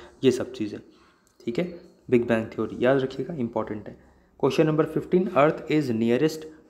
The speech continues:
to the sun on, तो कब जो है अर्थ के नियरेस्ट होता है सन, अर्थ जो है वो नियरेस्ट होती है सन के, तो आंसर आपने देख ही लिया है।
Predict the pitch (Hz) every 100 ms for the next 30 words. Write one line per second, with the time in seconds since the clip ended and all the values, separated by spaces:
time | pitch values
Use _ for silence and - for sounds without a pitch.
0 | - 135 147 143 - 117 98 - 113 110
1 | - - - - - - 160 165 180 151
2 | 110 110 143 - _ _ - 147 156 -
3 | 101 - - _ _ _ _ _ - 135
4 | 175 - 123 123 135 151 165 - 113 -
5 | 101 101 - _ _ - 110 95 - _
6 | _ _ _ _ _ _ - - - -
7 | 127 131 120 113 117 151 151 123 123 131
8 | 147 - 117 110 113 165 - 123 117 110
9 | 92 - - - _ _ 107 101 - -
10 | 117 117 120 117 120 113 110 - 143 135
11 | 151 -